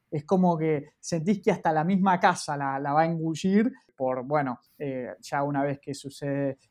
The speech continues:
eh, el intercambio, la casa se, se sumerge en, en las penurias de todo lo que dispara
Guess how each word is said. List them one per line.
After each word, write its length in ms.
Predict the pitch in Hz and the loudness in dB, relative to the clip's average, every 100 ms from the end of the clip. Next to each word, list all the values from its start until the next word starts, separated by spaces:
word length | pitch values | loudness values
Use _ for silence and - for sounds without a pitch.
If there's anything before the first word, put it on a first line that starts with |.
| _ | _
eh, 280 | 139 127 - | -6 -6 -8
el 120 | 135 | -4
intercambio, 880 | 143 143 147 147 165 175 180 202 247 - _ _ _ | -4 -2 -4 4 4 4 6 6 6 0 _ _ _
la 280 | 139 123 120 _ | -20 -14 -14 _
casa 380 | 135 139 156 143 | -6 -4 -6 -8
se, 300 | - 123 117 | -10 -18 -18
se 200 | - 135 | -18 -18
sumerge 600 | - 143 139 147 147 143 | -14 -8 -6 -6 -6 -8
en, 200 | 131 120 _ - | -10 -12 _ -16
en 100 | 131 | -14
las 140 | 127 | -14
penurias 800 | _ 131 143 156 160 160 156 - - _ | _ -10 -8 -2 2 2 0 -6 -20 _
de 160 | 151 | -12
todo 240 | 143 156 160 | -6 -2 0
lo 120 | 151 | -2
que 140 | 143 | -4
dispara 580 | 135 127 - 151 165 165 | -10 -10 -6 0 0 -2